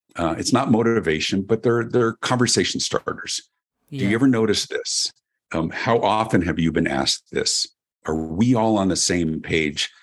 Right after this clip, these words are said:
Speaker 1: in terms of how we respond when this situation occurs?
Speaker 2: Yeah.
Speaker 1: Right. And
Speaker 2: Yeah.
Speaker 1: so my new book, The Morning Huddle, um, which of course is on Amazon. All my books are on, on Kindle and, and, uh, and most of them are on audiobook, except for the new one because I have a video series.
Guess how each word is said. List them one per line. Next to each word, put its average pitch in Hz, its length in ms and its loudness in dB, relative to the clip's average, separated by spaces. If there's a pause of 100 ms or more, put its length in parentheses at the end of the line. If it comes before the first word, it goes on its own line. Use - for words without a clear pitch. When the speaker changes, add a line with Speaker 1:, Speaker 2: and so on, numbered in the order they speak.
(160)
Speaker 1:
in - 80 -2
terms 82 280 -2
of - 80 -2
how 104 240 0
we 101 160 2
respond 80 580 0
when 73 160 0
this 87 240 2
situation 71 680 0
occurs? - 540 -4 (340)
Speaker 2:
Yeah. 120 260 -6 (200)
Speaker 1:
Right. 78 240 -6 (460)
And - 100 -2
Speaker 2:
Yeah. 135 80 0
Speaker 1:
so 82 440 0 (420)
my 87 160 0
new 104 180 4
book, 98 180 0
The 90 80 0
Morning 85 320 2
Huddle, 85 420 0
um, 76 260 0
which 80 160 -2
of - 40 -8
course 80 240 2
is 80 80 0
on 78 140 2
Amazon. 76 340 0
All 117 160 2
my 131 100 4
books - 300 0
are 90 80 4
on, 85 160 2
on 82 160 0
Kindle 90 500 2
and, 76 180 -4 (440)
and, 73 500 -2
uh, 67 440 2 (100)
and 76 280 0
most 101 340 2
of 101 80 2
them 90 80 4
are 82 40 2
on 80 80 0
audiobook, 76 520 0 (100)
except - 260 -4
for - 60 -8
the 69 80 0
new 76 160 2
one 69 120 2
because 67 240 -4 (100)
I 67 40 0
have 67 100 0
a 65 60 -2
video 90 260 2
series. 67 400 -2